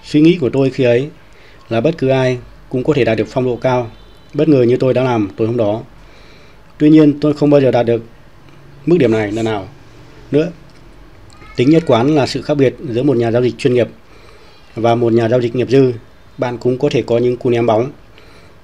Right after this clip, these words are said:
rổ ghi ba điểm, nhưng Michael Jordan làm điều này một cách liên tục và ổn định, ngay cả khi chịu áp lực lớn.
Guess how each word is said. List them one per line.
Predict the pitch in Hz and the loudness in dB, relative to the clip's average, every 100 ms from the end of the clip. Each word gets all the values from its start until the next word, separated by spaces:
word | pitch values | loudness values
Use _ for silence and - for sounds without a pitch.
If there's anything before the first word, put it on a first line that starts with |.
| - - - - - | -20 -20 -20 -20 -12
rổ | 123 120 | 0 0
ghi | 95 104 135 | 0 -2 0
ba | 131 | 2
điểm, | 127 107 - - - - | 2 -2 -6 -20 -20 -12
nhưng | 127 139 139 | 0 2 4
Michael | 135 139 135 | 2 2 2
Jordan | 151 143 135 131 | 4 2 2 -2
làm | 117 | 0
điều | 113 | 2
này | 113 107 | 2 2
một | 110 | 0
cách | 147 | 2
liên | 143 | 2
tục | 139 113 | 2 -2
và | - 101 | -6 -8
ổn | 101 | -2
định, | 110 117 - - - - - - - - 131 | -2 -2 -8 -20 -20 -20 -20 -20 -20 -8 0
ngay | 143 | 2
cả | 131 107 | 2 -2
khi | - 139 | -2 -4
chịu | 147 135 | -4 -2
áp | 143 | 0
lực | 117 | 2
lớn. | 113 117 | 2 0